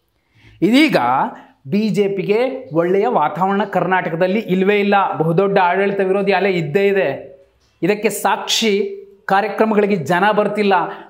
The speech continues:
ಮುಖ್ಯಮಂತ್ರಿ ಅವರ ತವರು ಕ್ಷೇತ್ರದಲ್ಲೇ ಜನ ಬರಲ್ಲ ಅಂದ್ರೆ ಇನ್ನು ಎಷ್ಟರ ಮಟ್ಟಿಗಿನ ಆಡಳಿತ ವಿರೋಧಿ ಅಲೆಯನ್ನು ಬಿ ಜೆ ಪಿ ಎದುರಿಸ್ತಿದೆ ಅನ್ನೋದು ಸ್ಪಷ್ಟವಾಗುತ್ತೆ. ಜೊತೆಯಲ್ಲಿ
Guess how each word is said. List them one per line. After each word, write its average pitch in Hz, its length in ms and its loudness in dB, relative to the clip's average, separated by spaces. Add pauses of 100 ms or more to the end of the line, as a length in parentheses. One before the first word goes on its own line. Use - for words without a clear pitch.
ಮುಖ್ಯಮಂತ್ರಿ 254 640 0
ಅವರ 247 220 2
ತವರು 240 420 0
ಕ್ಷೇತ್ರದಲ್ಲೇ 247 540 0
ಜನ 214 240 0
ಬರಲ್ಲ 220 320 0
ಅಂದ್ರೆ 220 220 0
ಇನ್ನು 226 140 0
ಎಷ್ಟರ 196 340 0
ಮಟ್ಟಿಗಿನ 254 440 0
ಆಡಳಿತ 208 400 0
ವಿರೋಧಿ 196 340 0
ಅಲೆಯನ್ನು 185 280 0
ಬಿ 190 160 -2
ಜೆ 175 120 0
ಪಿ 180 120 -2
ಎದುರಿಸ್ತಿದೆ 170 460 -2
ಅನ್ನೋದು 175 260 -2
ಸ್ಪಷ್ಟವಾಗುತ್ತೆ. 170 1040 -2 (560)
ಜೊತೆಯಲ್ಲಿ 185 840 0